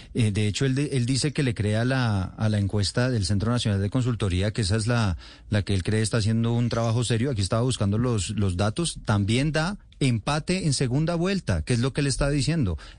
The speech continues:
Cuarenta y uno por ciento Petro, treinta y nueve por ciento Federico Gutiérrez. Ahí está. Entonces los datos están, y a mí sí me parece muy peligroso, Camila, porque es que aquí esto no son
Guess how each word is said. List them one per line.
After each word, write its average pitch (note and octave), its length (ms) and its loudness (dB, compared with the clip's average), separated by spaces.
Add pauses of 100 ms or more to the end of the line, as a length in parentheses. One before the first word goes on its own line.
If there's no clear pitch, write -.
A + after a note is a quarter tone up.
(180)
Cuarenta C#3+ 440 2
y C#3+ 60 2
uno E3 180 0
por E3+ 160 0
ciento D#3 360 0
Petro, E3+ 360 -2 (320)
treinta C#3+ 400 2
y B2 60 2
nueve B2+ 240 0
por B2+ 180 -2
ciento A#2+ 340 0
Federico A2+ 420 0
Gutiérrez. A#2+ 520 -2 (240)
Ahí A2+ 200 2
está. A#2+ 340 -2 (360)
Entonces A2 320 2
los C3 160 0
datos B2 260 0
están, C#3+ 260 0 (220)
y B2+ 160 2
a A#2+ 60 2
mí B2 80 2
sí C3+ 80 0
me E3+ 100 0
parece A#2 260 0
muy D3+ 120 0
peligroso, B2 420 0
Camila, A#2 320 0
porque C3 220 -2
es - 80 -2
que A#2 80 0
aquí C#3 180 -2
esto C3+ 180 -2
no C#3+ 120 0
son C#3 160 0